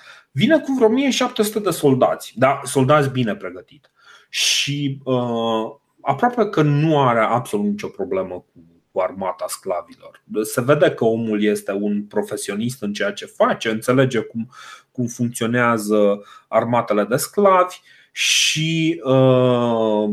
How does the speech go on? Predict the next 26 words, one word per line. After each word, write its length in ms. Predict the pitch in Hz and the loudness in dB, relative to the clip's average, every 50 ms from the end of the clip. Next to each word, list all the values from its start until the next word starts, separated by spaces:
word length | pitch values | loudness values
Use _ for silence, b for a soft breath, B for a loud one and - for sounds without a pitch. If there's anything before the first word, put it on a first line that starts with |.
| 104 | -2
înțelege 600 | - 127 123 127 - 123 113 120 123 123 127 123 | -2 -2 -2 0 2 2 2 2 2 2 0 -2
că, 720 | 123 - - - - - 120 110 110 107 104 104 104 101 98 98 98 98 98 98 98 98 98 98 101 101 95 95 98 104 - _ | -2 -4 -8 -16 -8 -2 0 2 4 6 6 6 4 4 2 0 -2 -2 -4 -6 -8 -10 -12 -12 -14 -16 -18 -18 -20 -20 -14 _
că 100 | - 110 | -2 0
e 100 | 107 104 | 0 0
cazul 520 | 104 - - 110 107 104 101 104 101 101 | 0 2 2 2 2 2 0 -2 -2 -2
să, 500 | 101 - - - - 104 101 101 98 95 95 95 95 95 95 95 - - - - _ 95 95 87 80 98 127 131 | -4 -6 -6 -4 -4 -2 -2 -2 -2 -4 -6 -8 -10 -12 -14 -16 -20 -20 -20 -20 _ -10 -8 -6 -4 -4 -4 -4
cum, 240 | - - 143 135 131 | 0 0 0 0 0
cum 160 | 135 - 139 | 0 2 2
e 120 | 131 120 | 2 2
cazul 320 | 113 - 117 110 104 104 101 | 4 2 2 2 2 0 -2
să 120 | 101 - | -2 -2
acționeze. 580 | 95 95 - - - 98 95 92 95 92 - - _ B B B B B B B B B _ | -4 -4 -6 -8 -10 -10 -10 -10 -14 -16 -18 -20 _ B B B B B B B B B _
Însă, 840 | - 139 139 135 131 - - - 131 120 117 113 107 104 90 - - _ | 0 0 0 0 0 -4 -2 2 4 4 6 6 4 4 2 0 -6 _
în 120 | 107 107 | -6 -4
momentul 440 | 104 98 98 113 165 208 208 233 208 | -4 -4 -2 -2 -2 -2 0 0 2
respectiv, 800 | 180 139 - - - 101 - _ _ - 170 196 196 196 - - _ | 2 0 0 -4 -10 -12 -12 _ _ -8 -6 -6 -6 -8 -12 -18 _
este 460 | 117 123 135 139 - - 143 139 135 | -2 0 0 0 2 0 0 0 0
chemat, 800 | - - 104 104 107 113 117 120 131 - - - - - _ _ | 0 -2 0 0 2 2 2 0 0 -4 -10 -20 -20 -20 _ _
uh, 380 | _ - 113 110 107 110 107 107 104 107 | _ -2 0 2 4 6 6 6 4 4
la 160 | 110 113 110 | 4 4 4
Roma. 500 | 113 123 123 117 110 101 90 - - _ b b b b b b b | 6 4 4 4 2 0 -4 -8 -12 _ b b b b b b b
Nu 180 | - 131 156 | 0 2 4
știm 240 | 202 208 208 214 165 | 4 2 0 0 0
exact 480 | 156 123 - - - 120 120 123 127 - | 0 0 0 0 2 2 2 2 0 -4
de 120 | 104 98 | -4 -6
ce, 560 | - - - - 90 85 80 76 - 127 131 | -4 -6 -8 -8 -8 -8 -10 -10 -14 -16 -18